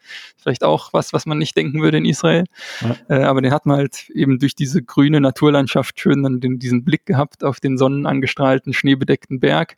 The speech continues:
Speaker 1: Und zwischen diesen ganzen wuchernden Pflanzen gab's auch immer wieder Betonruinen. Ähm, weiß nicht, alte, eingestürzte Häuser, teilweise auch nur noch so Betonteile, die im,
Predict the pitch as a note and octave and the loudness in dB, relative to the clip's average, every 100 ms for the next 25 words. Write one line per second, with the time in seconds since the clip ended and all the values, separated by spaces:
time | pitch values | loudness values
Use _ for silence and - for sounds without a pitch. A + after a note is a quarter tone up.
0 | - - - - _ _ - C#3+ C3 A#2+ | -20 -20 -20 -20 _ _ 0 2 2 0
1 | E3+ A3+ A3+ C#3+ C3+ C3+ C3+ C#3 B2+ D#3 | 0 2 2 4 4 2 0 0 2 2
2 | D3 C3+ B2 - D3+ G3 - D3+ D3+ D3 | 4 2 2 2 2 2 2 0 2 0
3 | - D3+ C#3+ D#3 D#3 D#3 D3+ D3+ - D#3 | 0 0 2 2 4 2 2 0 0 2
4 | G#3+ D3 C3 C3 B2 D#3 G#3 A3+ _ _ | 2 4 2 2 2 4 2 0 _ _
5 | _ _ _ - C#3+ C3 C3+ C#3 A#2 - | _ _ _ -4 0 2 2 -2 -6 -10
6 | - - B2+ C#3+ A#2+ - E3+ D3 D3+ D3 | -14 -6 -2 0 -2 -2 0 0 2 2
7 | C#3+ C#3 C3 C3 C#3 - C3+ A2 D#3 E3 | 2 0 -2 -2 -2 -2 -2 0 2 2
8 | D3 D3+ - C#3 C3 B2 C#3+ C#3 C#3 C#3 | 2 0 0 0 2 0 0 0 2 0
9 | - A#2 C3+ - D3 D#3+ D#3+ C3+ - - | -4 -4 -2 0 0 0 -2 -6 -10 -4
10 | C#3+ D#3 D3+ C3 C3 | 0 2 0 0 -2